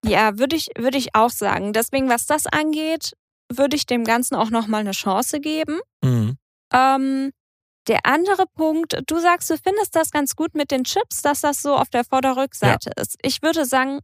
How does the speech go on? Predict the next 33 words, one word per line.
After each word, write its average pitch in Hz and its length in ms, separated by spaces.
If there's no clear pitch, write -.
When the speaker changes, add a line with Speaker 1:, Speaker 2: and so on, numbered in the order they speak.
Speaker 1:
also 240 320
ich 269 100
find 330 200
das 277 160
nicht 220 180
nötig. 240 680
Ich - 160
finde, 302 220
es 294 160
würde 247 420
einfach 233 260
nur 240 200
eins 214 320
reichen 269 460
und 294 180
da 247 80
komm 285 220
ich 311 160
nämlich 277 320
direkt 240 380
zu - 80
meinem 240 420
Hauptkritikpunkt. 311 880
Ich 247 120
find 339 180
das 294 180
nicht 320 260
gut, 220 200
dass 208 180
es 247 160
Chips - 300
sind. 165 320
Speaker 2:
Mhm. 127 360